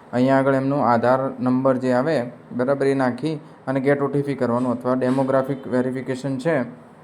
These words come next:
બરાબર, આધાર નંબર નાખી અને ડેમોગ્રાફિક વેરિફિકેશન કરશો તો બી એનું થઈ જશે. જે રીતે એન સી ડીમાં આભા કાર્ડ નીકળે છે, એ રીતે સેમ પ્રોસેસ આની અંદર બી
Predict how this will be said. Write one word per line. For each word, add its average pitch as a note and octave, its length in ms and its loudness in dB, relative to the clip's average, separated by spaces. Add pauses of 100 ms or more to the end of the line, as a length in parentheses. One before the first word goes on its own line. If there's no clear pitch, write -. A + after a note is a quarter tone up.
(120)
બરાબર, E3+ 220 4
આધાર B2 280 2
નંબર C3+ 220 -2
નાખી C3 340 -2
અને C3 140 -2
ડેમોગ્રાફિક B2+ 540 -2
વેરિફિકેશન B2+ 560 -4
કરશો C3 380 -4 (240)
તો C#3 140 4
બી C#3 100 2
એનું C3+ 440 0
થઈ C3+ 140 4
જશે. A#2+ 260 -2
જે B2 160 0
રીતે B2+ 180 -2
એન A#2+ 180 0
સી C3 140 -6
ડીમાં B2+ 260 0
આભા A2 180 2
કાર્ડ B2+ 160 0
નીકળે D3+ 300 -2
છે, A2+ 140 -4
એ - 380 -8
રીતે C3 160 -4
સેમ C#3 240 -2
પ્રોસેસ B2+ 400 0
આની A#2+ 260 2
અંદર A2+ 240 0
બી B2 160 -2